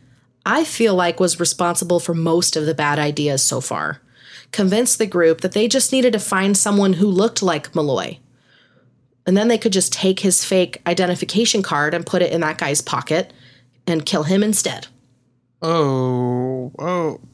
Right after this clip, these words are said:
Speaker 1: So now they're
Speaker 2: What?
Speaker 1: gonna commit another
Speaker 2: And kill a second person.
Speaker 1: murder, yes.
Speaker 2: Oh.
Speaker 1: So, as luck, or whatever you wanna call it, would have it, a young Irishman, down on his luck and looking for work, happened to walk into the speakeasy for a drink.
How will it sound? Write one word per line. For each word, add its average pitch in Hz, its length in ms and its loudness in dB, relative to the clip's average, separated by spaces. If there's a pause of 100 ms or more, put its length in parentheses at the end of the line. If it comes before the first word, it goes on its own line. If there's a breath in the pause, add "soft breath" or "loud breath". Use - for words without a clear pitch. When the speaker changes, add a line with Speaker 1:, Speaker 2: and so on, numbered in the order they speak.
Speaker 1:
So 247 160 2
now 285 300 4
they're 320 100 4
Speaker 2:
What? 285 60 2
Speaker 1:
gonna 254 160 2
commit 233 300 2
another 214 640 0 (180)
Speaker 2:
And 139 180 -6
kill 139 200 0
a 123 60 2
second 131 400 0
person. 139 300 -4
Speaker 1:
murder, 185 320 0
yes. - 520 -2 (120 soft breath)
Speaker 2:
Oh. 95 760 -6 (140)
Speaker 1:
So, 240 400 2 (160)
as 226 260 0
luck, 226 360 0 (140)
or 196 460 2 (160)
whatever 208 340 0
you 208 160 2
wanna 190 200 2
call 151 280 0
it, 160 220 0
would 185 140 2
have 151 240 -2
it, 156 240 -4 (240)
a 202 80 2
young 202 320 2
Irishman, 175 720 0 (120)
down 165 220 0
on 196 140 2
his 226 200 2
luck 185 340 0
and 175 140 0
looking 165 300 0
for 220 160 -2
work, 160 360 -2 (100)
happened 208 440 -2
to 202 100 -2
walk 165 340 0
into 165 180 -2
the 160 100 -2
speakeasy 160 540 -2
for 147 160 -4
a 143 60 -2
drink. - 400 -6